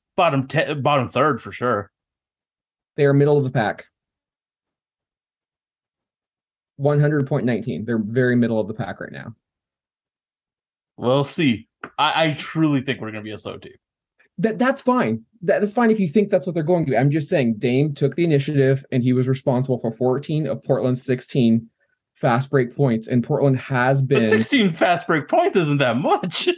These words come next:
Speaker 1: <laughs>
Speaker 2: Um, it actually, it is. Uh, that's one of the things I wanted to talk about, because we were, like, how, how is Portland winning, Sage, right? H-, how, how are they doing it? And I think that they're doing it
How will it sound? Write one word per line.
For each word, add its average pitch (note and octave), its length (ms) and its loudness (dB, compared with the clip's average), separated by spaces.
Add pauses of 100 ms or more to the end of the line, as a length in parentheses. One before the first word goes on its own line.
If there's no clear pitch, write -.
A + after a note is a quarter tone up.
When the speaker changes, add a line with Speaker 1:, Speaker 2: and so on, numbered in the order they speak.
(100)
Speaker 1:
<laughs> A#3+ 500 -6 (460)
Speaker 2:
Um, F3 280 2
it D#3 140 2
actually, A#3 600 -4 (180)
it G3+ 100 0
is. - 580 -2 (320)
Uh, D#3 200 4
that's F3 200 2
one G#3+ 160 2
of G3+ 60 4
the F#3 80 -4
things G3 200 2
I G3+ 40 2
wanted F#3+ 240 0
to F3 80 -8
talk G#3 220 -4
about, - 320 0
because C#3+ 280 0
we D#3 340 -2
were, D3+ 520 0 (520)
like, E3+ 140 -4
how, G#3+ 300 2
how G#3 300 2
is - 80 0
Portland B2 360 -2
winning, D#2 300 -6
Sage, A2+ 400 -2
right? C#3 360 0 (460)
H-, - 80 -8
how, A3+ 400 2
how G#3 220 2
are G3 80 4
they E3 140 2
doing A2+ 320 -2
it? - 120 -12
And C3 320 0
I - 140 -2
think E3+ 260 -2
that D3 140 0
they're D#3 100 2
doing D#3+ 300 2
it C3+ 260 0